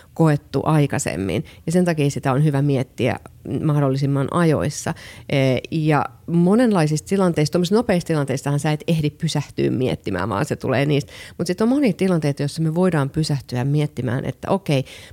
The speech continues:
mä teen tommosen havainnon, toi ihminen sanoo noin tai tekee noin, ja mi-, mä,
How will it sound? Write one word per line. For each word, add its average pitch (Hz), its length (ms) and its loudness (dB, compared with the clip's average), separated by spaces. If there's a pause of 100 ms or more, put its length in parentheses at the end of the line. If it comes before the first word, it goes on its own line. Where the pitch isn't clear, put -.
mä 202 60 -2
teen 156 200 0
tommosen 226 480 2
havainnon, 160 440 2
toi 147 200 0
ihminen 196 340 4
sanoo 160 460 2 (280)
noin 185 340 4
tai 143 180 0
tekee 151 420 0
noin, 185 380 4 (560)
ja 160 260 2 (200)
mi-, 190 300 4 (100)
mä, 196 320 2